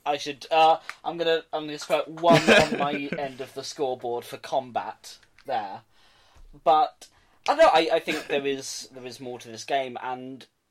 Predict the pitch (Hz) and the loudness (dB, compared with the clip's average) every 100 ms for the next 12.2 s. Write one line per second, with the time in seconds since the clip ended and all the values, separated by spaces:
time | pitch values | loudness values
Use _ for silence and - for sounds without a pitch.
0 | _ - 196 131 143 165 160 156 - 165 | _ -4 -4 0 0 0 -4 -8 -2 -2
1 | 156 - 123 120 127 117 113 - 123 120 | -2 -4 -12 -8 -6 -6 -8 -10 -10 -6
2 | 117 117 113 - - 113 120 117 113 104 | -6 -8 -12 -14 -10 -8 -6 -6 -6 -12
3 | - 120 107 - - _ _ - 165 131 | -10 -10 -10 -14 -18 _ _ -6 -2 -2
4 | 123 117 123 113 - 110 - 120 110 117 | -2 -6 -10 -12 -14 -16 -10 -8 -8 -10
5 | 113 113 - 117 123 113 107 110 113 107 | -14 -16 -16 -18 -12 -10 -10 -12 -16 -16
6 | - - 170 147 110 113 110 101 98 - | -18 -10 -6 -4 -6 -8 -14 -14 -16 -14
7 | 92 85 _ _ _ _ _ _ - 135 | -14 -14 _ _ _ _ _ _ -4 0
8 | 120 117 113 - - - - - - - | 0 -2 -8 -18 -18 -20 -20 -20 -20 -4
9 | 131 107 95 - 113 110 110 110 107 _ | -4 -4 -12 -8 -8 -8 -10 -10 -10 _
10 | 120 107 104 117 107 - - 113 107 104 | -4 -4 -8 -14 -14 -16 -12 -12 -12 -16
11 | 101 117 110 104 104 110 98 - 110 107 | -16 -14 -12 -14 -14 -12 -12 -16 -16 -14
12 | 101 98 | -12 -16